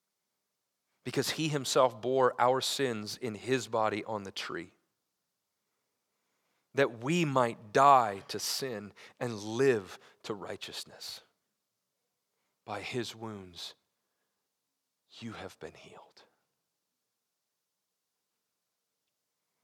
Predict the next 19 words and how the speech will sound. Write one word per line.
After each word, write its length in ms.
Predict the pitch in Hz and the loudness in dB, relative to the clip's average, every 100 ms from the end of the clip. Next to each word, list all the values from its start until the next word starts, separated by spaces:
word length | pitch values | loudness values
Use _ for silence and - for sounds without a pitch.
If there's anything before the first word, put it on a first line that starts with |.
| _ _ _ - - | _ _ _ -20 -12
For 140 | - | -8
you 180 | 104 135 | -6 -4
were 100 | 139 | -4
straying 640 | - - 120 123 131 120 | -4 -4 0 0 0 -6
like 240 | 98 95 98 | -8 -10 -8
sheep, 440 | - - 110 - - _ _ _ _ _ _ _ _ _ _ _ _ _ _ _ _ _ _ _ | -10 -10 -12 -18 -20 _ _ _ _ _ _ _ _ _ _ _ _ _ _ _ _ _ _ _
but 120 | 113 | -6
have 160 | 113 107 | -4 -2
now 240 | 117 123 | 0 0
returned 600 | 120 113 - 123 117 104 | 0 -4 -4 -2 -2 -4
to 100 | 110 | -8
the 100 | 101 | -8
shepherd 480 | - 101 104 104 92 - _ | -6 -4 -4 -6 -10 -14 _
and 120 | 104 | -16
the 140 | 95 95 | -14 -12
overseer 680 | 107 107 104 - 98 92 | -12 -12 -10 -10 -8 -8
of 120 | 87 | -8
your 120 | - 85 | -12 -14
souls. 480 | - - - - | -14 -16 -20 -20